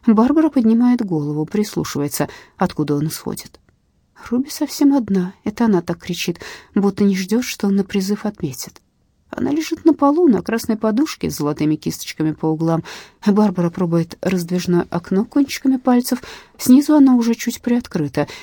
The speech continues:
и рама скользит вверх, легко, за механизмом, должно быть, хорошо следят, смазывают его. Я села на кровати.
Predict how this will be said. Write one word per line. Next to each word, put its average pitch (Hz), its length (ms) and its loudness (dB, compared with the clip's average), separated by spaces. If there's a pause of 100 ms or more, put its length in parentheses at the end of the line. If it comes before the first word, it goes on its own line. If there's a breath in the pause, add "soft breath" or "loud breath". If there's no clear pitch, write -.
(160 loud breath)
и 208 100 2
рама 175 240 2
скользит 165 480 -4
вверх, 196 400 -2
легко, 185 580 -2
за 220 160 -2
механизмом, 190 720 0
должно 202 320 0
быть, 220 160 0 (300 loud breath)
хорошо 226 400 -4
следят, 185 540 -4
смазывают 151 640 -6
его. 131 220 -12 (1000)
Я 147 300 -8
села 147 340 -8
на 147 140 -4
кровати. 151 580 -6